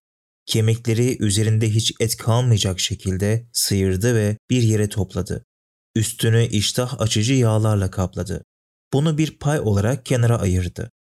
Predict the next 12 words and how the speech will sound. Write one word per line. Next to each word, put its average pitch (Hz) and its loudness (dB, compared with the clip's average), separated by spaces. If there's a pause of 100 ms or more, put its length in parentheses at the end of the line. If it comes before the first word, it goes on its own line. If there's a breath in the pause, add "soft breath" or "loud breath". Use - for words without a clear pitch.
(180)
Sonra 110 0 (120)
ikinci 139 0
payı 139 2
hazırlamaya 113 2
başladı, 92 -2 (580)
hayvanda 113 2
yenilebilecek 110 2
bütün 156 0
kısımları 113 2
ayırdı 98 0 (240)
ve 107 -2
üzerini 107 0